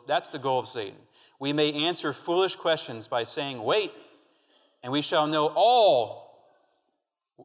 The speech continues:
we shall all know what is essential for us to know." Wait, and then we don't know everything about that topic. I don't know everything about that topic. I don't have time to delve into all those topics.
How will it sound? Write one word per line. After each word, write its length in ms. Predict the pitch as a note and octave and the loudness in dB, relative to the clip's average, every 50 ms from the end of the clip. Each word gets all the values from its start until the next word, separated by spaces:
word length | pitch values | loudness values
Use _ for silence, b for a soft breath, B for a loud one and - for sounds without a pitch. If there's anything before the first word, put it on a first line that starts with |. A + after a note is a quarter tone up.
| _ _ _ _ _ _ _ - | _ _ _ _ _ _ _ -16
we 100 | B2 A2+ | -12 -8
shall 160 | - C3+ A#2 | -4 -2 0
all 260 | A#2 D3 D#3 E3+ E3+ | 2 4 4 4 2
know 220 | C#3+ A#2+ G#2+ G2+ | 2 0 -2 -2
what 220 | G2+ G#2+ A2+ A2 G#2+ | -2 -4 -4 -6 -6
is 160 | G#2 G2+ - | -8 -10 -12
essential 400 | - G#2 - C#3 B2+ A2+ - A2+ | -16 -14 -12 -10 -10 -10 -12 -14
for 180 | G2+ - - G#2 | -14 -12 -10 -10
us 140 | G2 F#2+ - | -10 -12 -14
to 120 | - - G2+ | -18 -18 -16
know." 180 | G#2 G2+ F#2+ G2+ - | -14 -14 -16 -16 -12
Wait, 380 | G#2 A2 B2+ D#3+ G3 G3 - - | -8 -4 -4 -4 -4 -6 -10 -16
and 80 | - A#2+ | -16 -14
then 140 | B2+ C3 A#2+ | -12 -10 -8
we 80 | C3 | -6
don't 140 | D#3+ G#3 G3 | -6 -6 -4
know 120 | G3 G#3 | -2 -2
everything 240 | G3+ G3 G3+ G3+ F#3+ | -2 -2 -2 -4 -4
about 280 | F#3 E3+ F3 E3 D#3+ E3 | -2 -2 -2 -2 -2 -2
that 180 | D3 B2+ - | -4 -6 -4
topic. 320 | - C3+ A#2 A2+ - C3 - - | -4 -4 -4 -4 -6 -10 -16 -10
I 160 | - G#2+ B2 D#3 | -4 -2 -2 0
don't 140 | G#3 F#3 | 0 0
know 100 | D3 C3+ | -2 -2
everything 220 | B2 A#2 A#2+ A#2 A2 | -2 -2 -4 -6 -6
about 180 | G#2+ G#2+ G#2 | -6 -6 -6
that 160 | - A2 G#2+ - | -6 -10 -12 -10
topic. 300 | A#2 G#2+ G#2 C#3 C#3 - b b b b b | -8 -8 -8 -10 -14 -18 b b b b b
I 120 | b D#3 A3+ | b 0 0
don't 140 | B3 G3+ | 0 0
have 140 | F#3 G3 F#3+ | -2 -4 -4
time 180 | - F#3 F3+ F3 | -4 -4 -4 -4
to 60 | D#3+ | -4
delve 260 | C3+ D#3+ D#3 E3 E3+ | -2 0 0 0 0
into 120 | F3+ D#3 B2+ | -2 -2 -2
all 180 | A2+ G#2+ G#2+ | 0 -2 -2
those 160 | G#2+ G#2+ G2+ | -4 -8 -10
topics. 400 | - - G2+ G2+ - C#3+ - - | -10 -8 -8 -8 -8 -12 -16 -18